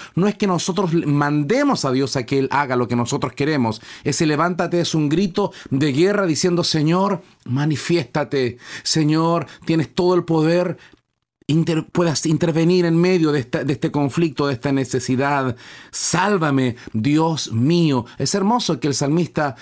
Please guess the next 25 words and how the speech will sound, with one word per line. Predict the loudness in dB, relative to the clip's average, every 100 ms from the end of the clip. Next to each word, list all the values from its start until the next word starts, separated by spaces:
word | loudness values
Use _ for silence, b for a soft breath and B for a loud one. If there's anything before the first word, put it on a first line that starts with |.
| B B
no | 0
diga | 4 4 2 0 -2
solamente | -2 2 0 0 0
"Dios", | 2 2 0 -4 -10 B
sino | -2 0 2
que | 0
agrega | 2 2 2 0 -2
"Dios | -2 0 0 0 -4 -10 _ -4
mío". | 0 2 2 2 0 -2 B B
El | -2
saber | 0 0 0 2 2 0
que | 0 2 2 2
él, | 2 0 B B B -20 _
le, | -2 0 0 -4 _ B -2
él, | 0 0 -2 -6
él | -2 -2 -4 _ _ _ b b b _ 0
tiene | 2 4
una, | 2 2 0 0
un | 0
sentido | 0 0 2 0
de | 0
pertenencia | -2 -2 0 0 2 2 2 0 0 0
con | 0 -2
su | -2
Señor. | -2 0 0 0 0 -4